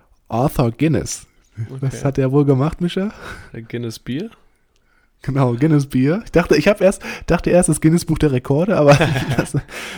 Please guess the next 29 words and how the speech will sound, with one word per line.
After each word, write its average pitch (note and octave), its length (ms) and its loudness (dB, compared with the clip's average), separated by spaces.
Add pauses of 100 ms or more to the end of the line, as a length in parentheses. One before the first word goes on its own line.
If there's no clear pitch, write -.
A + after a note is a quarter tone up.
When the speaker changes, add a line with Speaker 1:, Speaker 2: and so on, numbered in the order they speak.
(120)
Speaker 1:
das E3 260 4
war D#3 180 8
auf D3 120 2
jeden E3+ 160 4
Fall C#3 160 2
falsch. D#3 540 -2 (720)
Das C3+ 220 -4
Guinness C#3+ 320 2
Bier. D3+ 380 -4 (420)
Und D#3+ 140 -2
was C#3 80 2
hat D3 140 0
der D3 100 2
gemacht? D3 500 -6
Bei C3 140 2
der B2 120 2
Gründung D3+ 440 0
seiner A#2 260 2
Brauerei A2+ 680 -2 (680)
war C3 100 2
er C3 100 6
so E3+ 140 4
von F3 180 2
sich F3+ 120 -4
überzeugt, D3+ 640 -2 (220)
dass C#3 160 -2
er D3+ 160 0
einen B2+ 240 -2
Pachtvertrag - 920 -6